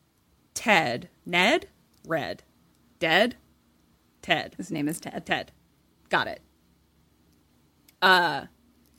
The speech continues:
Speaker 1: saying, "I left because you were hysterical."
Speaker 2: Uh-huh.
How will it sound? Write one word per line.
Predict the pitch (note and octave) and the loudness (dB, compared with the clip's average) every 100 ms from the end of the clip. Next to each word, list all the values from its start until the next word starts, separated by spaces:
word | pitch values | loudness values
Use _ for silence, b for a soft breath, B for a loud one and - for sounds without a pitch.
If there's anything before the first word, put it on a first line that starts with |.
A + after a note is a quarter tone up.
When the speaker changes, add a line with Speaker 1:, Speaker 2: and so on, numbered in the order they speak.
| _ - | _ -6
Speaker 1:
saying, | - G#3 F#3+ F3+ | 0 2 2 2
"I | F3+ | 0
left | F#3 F3+ F3 F3 - - - _ _ _ _ _ _ _ _ _ _ _ _ _ _ _ | 4 4 4 2 -14 -20 -20 _ _ _ _ _ _ _ _ _ _ _ _ _ _ _
because | G3+ G#3 F#3 F#3+ | -8 -4 -4 -2
you | G3 | -4
were | E3+ | -4
hysterical." | F3 E3+ - D3 C#3+ D3 - E2 - | -6 -10 -10 -10 -10 -12 -12 -10 -4
Speaker 2:
Uh-huh. | E3+ D#3+ - - | -2 -2 -6 -6